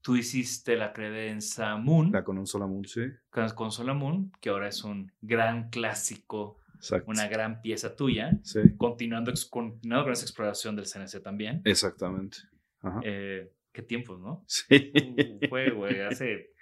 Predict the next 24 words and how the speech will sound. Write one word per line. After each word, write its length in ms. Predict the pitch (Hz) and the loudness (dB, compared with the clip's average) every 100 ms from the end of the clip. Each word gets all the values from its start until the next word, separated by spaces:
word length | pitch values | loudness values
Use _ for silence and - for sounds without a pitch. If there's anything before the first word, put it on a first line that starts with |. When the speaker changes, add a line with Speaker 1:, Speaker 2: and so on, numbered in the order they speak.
| - 110 | -16 -10
Speaker 1:
nueve 340 | 113 127 123 | -2 2 2
años. 460 | 170 113 - - _ _ _ _ 82 | 2 -2 -8 -18 _ _ _ _ -8
Speaker 2:
Más, 400 | 85 87 - - | -6 -6 -10 -16
güey. 160 | - _ _ _ _ | -20 _ _ _ _
Speaker 1:
No, 160 | 131 117 | 0 2
nueve, 280 | 135 131 120 | 2 -2 -6
porque 180 | 104 | -8
yo 120 | 110 110 | -4 -2
ya, 100 | 117 - | -2 -4
yo 100 | 120 | -2
ya 100 | 127 | 2
había 160 | 127 120 | 2 0
regresado 340 | 117 107 113 | -2 -6 -6
a 40 | 110 | -8
Japón, 320 | 104 107 95 | -8 -6 -6
entonces, 580 | 87 95 95 98 - - - _ | -8 -12 -12 -12 -12 -16 -20 _
y 40 | 107 | 4
fue 140 | 117 | 6
de 40 | |
las 100 | 117 | 6
primeras 220 | 117 110 - | 4 -6 -6
cosas 220 | 104 - | -8 -8
que 60 | |
hice. 160 | 90 | -12